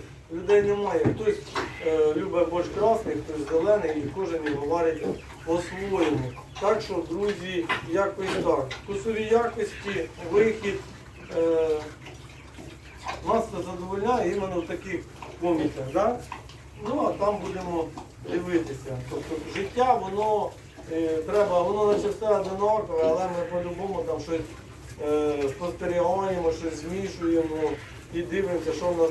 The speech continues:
виходить. Ну, але головна задача — контролювати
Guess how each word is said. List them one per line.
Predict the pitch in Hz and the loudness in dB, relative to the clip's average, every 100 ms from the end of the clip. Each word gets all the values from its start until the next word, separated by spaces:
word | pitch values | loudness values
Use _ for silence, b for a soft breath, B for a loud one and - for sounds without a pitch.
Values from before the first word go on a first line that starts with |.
| - | 0
виходить. | 160 170 151 170 139 127 123 - 151 | -2 0 0 0 0 0 -6 -8 -6
Ну, | 247 | -2
але | 247 185 190 | 0 2 2
головна | 170 175 165 190 196 - - - - | 2 2 0 2 0 -2 -10 -14 -6
задача — | 156 170 185 160 | -4 -2 -2 -2
контролювати | 165 156 165 175 170 151 139 | -4 -4 -2 0 2 2 0